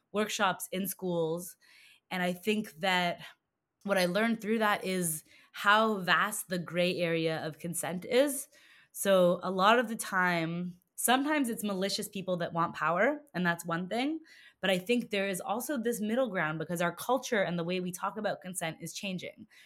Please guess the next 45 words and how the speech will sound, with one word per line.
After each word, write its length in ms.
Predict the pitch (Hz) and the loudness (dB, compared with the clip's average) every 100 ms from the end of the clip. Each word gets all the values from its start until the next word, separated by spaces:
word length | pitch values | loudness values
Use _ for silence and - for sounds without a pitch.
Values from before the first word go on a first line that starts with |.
| - | -16
So 240 | - 190 185 | 0 2 2
in 80 | |
the 80 | 185 | 2
nineties, 640 | 185 214 262 220 190 185 185 | 2 4 2 0 -2 -2 -2
it 80 | |
was 120 | 175 175 | -4 -2
kind 220 | - 190 | 0 0
of 80 | 175 | 0
like 160 | 165 | 0
no 300 | 175 185 214 | 2 2 2
means 320 | 208 196 185 | 0 -2 -4
no, 380 | 175 156 95 101 - | -6 -6 -8 -12 -8
and 120 | 175 | -4
that 160 | 165 175 | -4 -4
was 120 | 170 | -6
sort 180 | 170 170 | -6 -6
of 100 | 165 | -6
implied, 680 | 175 170 - 170 147 147 170 - _ _ | -8 -8 0 2 2 -4 -14 -18 _ _
where 160 | 180 170 | 0 0
if 100 | 156 | 2
someone 260 | - 196 202 | 0 0 2
doesn't 220 | 202 196 | 0 -2
want 200 | 180 165 | -6 -2
sex, 220 | 170 175 | -4 -4
they 100 | 175 | -6
will 100 | 160 | -6
clearly 380 | - - 240 226 | -6 -2 0 0
state 240 | 220 202 185 | 0 0 -2
it 120 | 180 | 0
out 180 | 185 180 | -2 0
loud, 380 | 175 156 165 165 _ _ - | 0 2 0 -4 _ _ -6
and 120 | 165 | -2
that's 220 | 156 147 | -2 -2
it. 160 | 202 - _ - - - - - | -4 -6 _ -20 -20 -20 -16 -6
But 140 | 185 | -4
since 300 | - 262 285 | 0 0 0
then, 340 | 220 190 185 180 | -2 -2 -2 -4
we've 260 | 185 180 | -4 -4
learned 340 | 180 196 202 185 | -4 -2 -2 -2
more 260 | 185 190 | 0 -2
about 420 | 170 170 170 160 | 0 -2 -2 -4
the 60 | 160 | -4
neurobiology 840 | 175 185 175 170 160 165 165 156 156 | -2 2 2 2 2 2 0 -2 -4
of 80 | |
trauma 520 | 156 226 240 160 117 | -2 2 2 0 -4